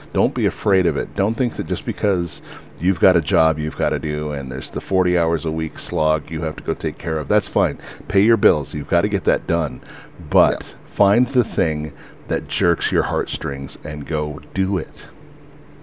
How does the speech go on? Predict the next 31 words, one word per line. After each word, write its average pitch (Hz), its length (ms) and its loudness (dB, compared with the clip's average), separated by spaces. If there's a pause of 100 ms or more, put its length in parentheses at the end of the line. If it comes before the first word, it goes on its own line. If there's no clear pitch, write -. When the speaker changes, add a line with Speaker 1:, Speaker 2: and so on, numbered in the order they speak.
(140)
Speaker 2:
Yeah, - 180 -8 (540)
yeah. 131 120 -14 (260)
Speaker 1:
And 80 160 -6
Speaker 2:
I 101 40 0
Speaker 1:
don't 98 100 2
Speaker 2:
mean, - 40 -2
Speaker 1:
let 107 120 2
Speaker 2:
other 98 100 0
Speaker 1:
anyone 92 240 2
tell 101 220 2
you 90 120 2
you're 85 200 -2
doing 85 320 -2
it - 100 -6
wrong. 76 420 -4 (680)
Speaker 2:
oth-, 175 160 -6 (220)
yeah, 120 260 -4
otherwise 127 460 -4 (120)
we 143 120 -4
wouldn't 120 260 -8
be 113 60 -10
doing 113 240 -8
this 107 160 -14
right 104 160 -12
now, 98 180 -10
would 98 220 -14
we? - 80 -16 (280)
Speaker 1:
That's - 180 -4
it. 143 180 4 (1500)
Speaker 2:
You 101 60 -14
know? 101 120 -14